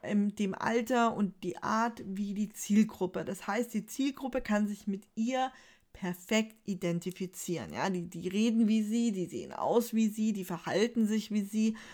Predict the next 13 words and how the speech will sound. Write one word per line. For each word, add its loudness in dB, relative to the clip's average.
Und, 2
ähm, 0
ja, 0
es -8
i-, 2
ist 0
eine 2
interessante 4
Strategie. -4
Wie -4
gesagt, 0
verrückt, 2
interessant. 0